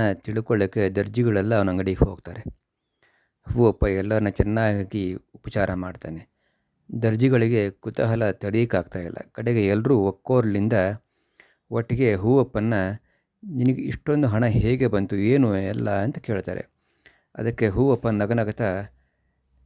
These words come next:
"ಯಾವುದೋ ಅದೃಷ್ಟ ದೇವತೆ ಕೃಪೆಯಿಂದ ಯಾವುದೋ ರೂಪದಲ್ಲಿ ಬಂದು ಹನ್ನೊಂದು ನಿಂಬೆ ಹಣ್ಣುಗಳನ್ನು ಇಟ್ಟು ಹೋದ್ಲು. ನೋಡಿದಾಗ ಒಂದೊಂದರಲ್ಲೂ ಒಂದೊಂದು ಬಂಗಾರದ ನಾಣ್ಯ ಇತ್ತು.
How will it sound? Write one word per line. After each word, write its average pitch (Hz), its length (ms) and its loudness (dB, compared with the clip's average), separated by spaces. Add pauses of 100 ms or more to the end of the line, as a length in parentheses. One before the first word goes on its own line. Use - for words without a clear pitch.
(260)
"ಯಾವುದೋ 117 320 2
ಅದೃಷ್ಟ 127 380 0
ದೇವತೆ 120 460 -2
ಕೃಪೆಯಿಂದ 110 560 -2 (1600)
ಯಾವುದೋ 117 420 4
ರೂಪದಲ್ಲಿ 120 460 0
ಬಂದು 104 520 0
ಹನ್ನೊಂದು 123 600 0
ನಿಂಬೆ 113 360 2
ಹಣ್ಣುಗಳನ್ನು 110 640 0
ಇಟ್ಟು 101 360 -2
ಹೋದ್ಲು. 95 440 0 (680)
ನೋಡಿದಾಗ 120 480 2
ಒಂದೊಂದರಲ್ಲೂ 113 680 2
ಒಂದೊಂದು 104 340 -2
ಬಂಗಾರದ 104 480 0
ನಾಣ್ಯ 101 400 0
ಇತ್ತು. 92 440 -6